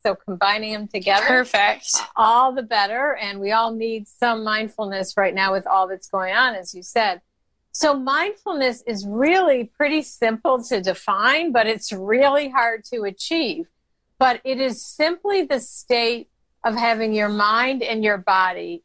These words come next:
Speaker 1: in the same space, in the same place. So many times, our mind and our body are in two different places in life and in sex. We can be in the middle of talking with a friend.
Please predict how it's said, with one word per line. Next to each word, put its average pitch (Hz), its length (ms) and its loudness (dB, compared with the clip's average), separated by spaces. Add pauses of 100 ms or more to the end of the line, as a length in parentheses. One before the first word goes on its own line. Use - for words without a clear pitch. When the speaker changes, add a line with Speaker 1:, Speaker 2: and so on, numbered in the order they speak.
(140)
Speaker 1:
in 220 160 2
the 196 100 2
same 233 560 0
space, - 680 -2
in 220 180 -2
the 208 120 2
same 220 420 0
place. 185 520 -2
So 269 320 2
many 370 300 0
times, 196 680 -2 (360)
our 220 140 4
mind 220 420 2
and 240 100 -2
our 220 120 2
body 196 440 0
are 185 140 0
in 185 220 -8
two 269 260 0
different 240 480 -2
places 185 720 -2 (360)
in 233 180 4
life 311 420 4
and 262 240 -2
in 202 140 -8
sex. - 680 -6 (280)
We 294 160 4
can 294 220 0
be 269 160 2
in 254 120 2
the 233 80 -4
middle 240 400 2
of 208 340 2
talking 220 600 -2
with 202 220 -2
a 190 80 -2
friend. 247 720 0